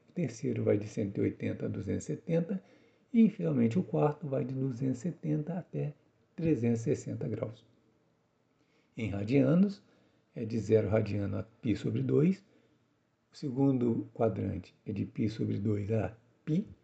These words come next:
o terceiro quadrante é de π até três π sobre dois, e, finalmente, o quarto quadrante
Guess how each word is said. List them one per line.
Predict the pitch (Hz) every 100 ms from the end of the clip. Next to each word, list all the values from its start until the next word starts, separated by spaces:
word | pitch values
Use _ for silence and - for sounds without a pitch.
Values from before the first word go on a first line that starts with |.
| _ _ _ _ _ _
o | -
terceiro | 185 - 151 139
quadrante | 127 151 110 110 101 - - _ _ _
é | 113
de | 101 110 - - _
π | 160 117 - -
até | 123 - 127 110 - _ _
três | 135 139 -
π | - 117
sobre | - 120 135
dois, | 131 175 190 _ _ _ _ _
e, | 202
finalmente, | 165 175 156 139 120 135 -
o |
quarto | - - 120 113 -
quadrante | - - 127 117 131 143